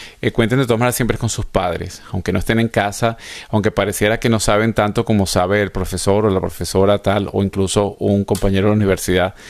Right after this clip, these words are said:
en, en años más adelantados que a quien admiro, pues siempre,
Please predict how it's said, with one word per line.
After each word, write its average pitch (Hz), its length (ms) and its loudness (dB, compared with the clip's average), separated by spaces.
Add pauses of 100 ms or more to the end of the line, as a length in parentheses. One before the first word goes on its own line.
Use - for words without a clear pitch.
(300)
en, 101 220 0 (140)
en 92 120 0
años 95 200 0
más 101 140 2
adelantados 95 760 0 (300)
que 90 320 2
a 92 120 -4
quien 95 200 -4
admiro, 101 600 2 (320)
pues 101 220 0
siempre, 117 840 0